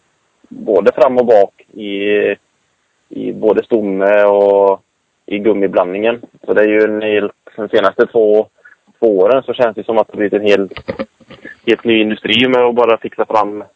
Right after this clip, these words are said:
som förarna vill ha. Där den gubben vill ha hård stomme med mjukt gummi och hit och dit. Och den vill ha jättemjuk stomme och den vill ha vanlig stomme och,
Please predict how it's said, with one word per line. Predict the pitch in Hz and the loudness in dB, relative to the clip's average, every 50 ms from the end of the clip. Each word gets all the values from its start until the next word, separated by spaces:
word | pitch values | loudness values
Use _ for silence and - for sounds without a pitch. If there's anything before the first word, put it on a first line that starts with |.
| _ _ _ - | _ _ _ -8
som | 117 110 107 104 104 104 104 101 101 - _ - | -6 -6 -6 -4 -6 -4 -4 -4 -6 -6 _ -2
förarna | 117 110 95 92 92 104 113 120 | 2 2 4 4 4 2 2 2
vill | 123 120 | 4 4
ha. | 113 110 107 101 98 | 4 4 4 4 4
Där | 104 107 110 110 107 | 4 4 4 2 2
den | 110 110 110 120 117 | 0 -4 -4 -4 -4
gubben | 123 120 117 107 107 110 | -4 -4 -4 -4 -4 -2
vill | 117 117 117 | 0 0 2
ha | 113 110 110 110 107 _ _ _ _ _ _ _ _ _ _ - | 2 4 4 2 0 _ _ _ _ _ _ _ _ _ _ -4
hård | 117 113 113 113 107 - | -2 0 0 0 -2 -4
stomme | - 110 113 104 95 98 104 113 | -10 -8 -6 -4 0 2 2 2
med | 113 110 | 2 0
mjukt | 113 110 107 107 104 - - - | -2 -2 -2 -2 -4 -4 -8 -6
gummi | - 117 104 101 98 90 90 104 104 104 107 110 | -2 -2 0 0 -2 -2 0 0 0 2 2 2
och | 107 104 101 98 95 95 95 98 101 101 | 2 4 4 4 4 4 2 2 2 0
hit | 104 98 - - | -2 -6 -4 -4
och | 101 95 | -4 -2
dit. | 92 90 - | -2 -2 -2
Och | - | -2
den | 98 98 101 101 | -2 0 0 0
vill | 104 104 | 0 0
ha | 101 | 0
jättemjuk | 104 101 - _ _ - - 69 71 71 92 107 117 120 117 - - | 0 -2 -6 _ _ -4 -2 -2 0 0 -2 -2 -2 -2 -4 -6 -10
stomme | - _ - 120 104 104 98 95 95 92 95 95 95 95 | -18 _ -6 -6 -6 -4 -6 -4 -2 0 2 2 2 2
och | 95 95 95 95 98 90 | 2 0 -2 -4 -6 -2
den | 92 98 98 98 | 0 0 2 2
vill | 95 98 | 0 2
ha | 95 92 90 | 2 2 2
vanlig | 92 92 82 69 80 113 - | 4 2 2 2 0 -2 -2
stomme | - 135 127 117 117 120 120 120 120 117 | -2 -2 -2 -2 0 2 2 4 4 4
och, | 120 117 117 117 113 | 4 4 4 2 0